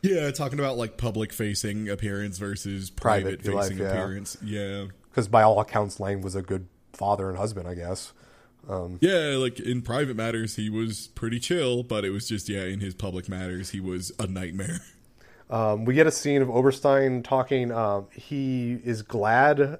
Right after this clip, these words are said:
Speaker 2: The narrator says that, like, he's glad that Rutenthal died to Mittmeyer and not to Reinhardt, because then Mittmeyer, if, if Reinhardt had killed Rutenthal, Mittmeyer would have resented him for that.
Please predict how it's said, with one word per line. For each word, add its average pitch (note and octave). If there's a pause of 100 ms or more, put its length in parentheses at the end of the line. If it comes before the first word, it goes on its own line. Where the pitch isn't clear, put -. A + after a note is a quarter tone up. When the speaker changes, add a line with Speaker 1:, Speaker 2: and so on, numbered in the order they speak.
Speaker 2:
The C3+
narrator D3
says B2
that, A#2
like, G#2+
he's A2+
glad A#2+
that A#2
Rutenthal A2
died A2
to G#2+
Mittmeyer A#2+
and G#2
not G2+
to G2+
Reinhardt, A#2
because G#2
then G#2+
Mittmeyer, G#2+
if, - (340)
if B2 (180)
Reinhardt C#3+
had A#2+
killed C3+
Rutenthal, A2+
Mittmeyer G#2+
would G#2
have G2+
resented G2+
him B2+
for C#3
that. C3